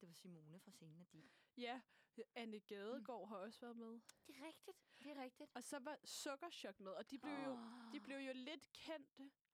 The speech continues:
Speaker 2: af at være med i Melodi Grand Prix.
Speaker 1: Ja, fordi hvad var det, deres Grand Prix-sang var? Det
Speaker 2: Jamen, de
Speaker 1: var
Speaker 2: har lavet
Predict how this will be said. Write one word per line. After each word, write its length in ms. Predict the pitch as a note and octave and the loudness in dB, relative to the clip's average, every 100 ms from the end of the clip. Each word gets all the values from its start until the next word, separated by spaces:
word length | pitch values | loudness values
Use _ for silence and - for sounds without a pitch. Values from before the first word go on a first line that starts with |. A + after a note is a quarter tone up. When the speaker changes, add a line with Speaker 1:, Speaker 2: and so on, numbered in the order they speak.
| _ _ _ B3 | _ _ _ 0
Speaker 2:
af 160 | A#3+ | 2
at 80 | A#3 | 2
være 140 | A3 | 0
med 280 | G#3+ F3+ F3 F3+ _ _ - - - _ _ _ _ - | 0 -2 -2 -6 _ _ -20 -20 -20 _ _ _ _ -6
i 240 | A3 G3+ - _ _ _ _ - | -4 -4 -8 _ _ _ _ -4
Melodi 200 | G3+ E3+ | -2 -2
Grand 120 | E3+ | -4
Prix. 180 | - A#3+ | -2 2
Speaker 1:
Ja, 120 | B3 | 2
fordi 300 | A#3+ C4+ C4+ | 2 0 0
hvad 160 | B3 B3 | -2 0
var 140 | A#3 | 0
det, 120 | A#3+ | 0
deres 180 | A3+ - | -4 -6
Grand 200 | - G3 | -8 -10
Prix-sang 560 | - D#4 - A#3 - F#3+ | -10 -12 -10 -10 -10 -12
var? 100 | F#3 - | -12 0
Det 60 | B3+ | 2
Speaker 2:
Jamen, 140 | B3 | 4
de 60 | A#3+ | 4
Speaker 1:
var 40 | C4 | 4
Speaker 2:
har 80 | |
lavet 260 | B3 B3+ | 6 6